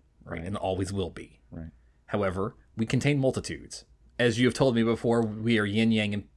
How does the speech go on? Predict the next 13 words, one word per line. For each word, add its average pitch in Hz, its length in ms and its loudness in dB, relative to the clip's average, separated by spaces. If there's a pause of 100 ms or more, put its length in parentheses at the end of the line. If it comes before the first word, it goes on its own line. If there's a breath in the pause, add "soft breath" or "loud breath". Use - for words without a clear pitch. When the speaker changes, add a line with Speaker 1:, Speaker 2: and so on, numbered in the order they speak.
(300)
Speaker 1:
yin 127 240 4
yangs, 90 640 -4
right? 101 240 0
Speaker 2:
Right. 82 80 -10 (420 loud breath)
Speaker 1:
We 101 120 -4
have 90 220 0
good, 110 260 4
we 98 100 -4
have - 360 -8
bad. 82 380 -6 (460 soft breath)
Frederick 110 440 0
Wertham, 120 500 4 (200)
yes, - 440 -2